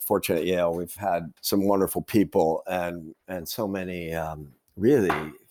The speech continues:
internationally, and I could go over that, but one of my great families domestically, and the reason I,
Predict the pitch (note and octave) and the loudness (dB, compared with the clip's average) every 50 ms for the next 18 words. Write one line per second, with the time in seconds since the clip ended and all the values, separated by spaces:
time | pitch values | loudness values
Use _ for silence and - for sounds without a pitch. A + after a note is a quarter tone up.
0 | - _ _ G#2 G#2 G2 F2 F2 F2 F2 F2+ F#2 F#2 F2+ - - F2 D#2+ D#2 D2+ | -20 _ _ -6 -4 -4 -4 -6 -6 -8 -6 -6 -6 -6 -6 -6 -6 -8 -8 -8
1 | D#2 D#2 D#2+ D#2+ - - F2+ E2 E2 D#2+ E2+ E2 E2 D#2+ D2+ C#2+ D2 - - E2+ | -6 -6 -8 -8 -8 -8 -4 -2 0 0 0 0 2 2 2 2 0 0 -2 -4
2 | D#2 D2+ - - F#2+ G2 G2 G2 G2 F#2 F2 E2+ - G2 F#2+ F#2+ F#2 - - - | -4 -2 -2 0 0 2 2 2 0 0 -2 -2 0 2 2 2 0 -2 -4 -4
3 | F#2+ F#2 F#2 F#2 F#2 F2 E2+ E2+ D#2+ D2+ D2 - - - - E2+ E2+ F2+ G2 F#2 | -2 0 0 -2 -2 -2 -4 -4 -6 -8 -8 -8 -10 -6 -4 -2 0 0 2 2
4 | - - - G#2+ F2 - - F#2+ E2+ D#2 D#2 D#2 - _ - F#2+ G2 F#2 F#2 G#2 | 0 2 2 2 0 2 0 -2 -2 -2 -4 -8 -6 _ 2 2 4 4 6 6
5 | A2+ A#2 A#2 G#2+ - G2+ F#2 F2 F2 F2 F2 F2 E2 | 6 6 6 6 4 4 4 4 2 2 0 0 -2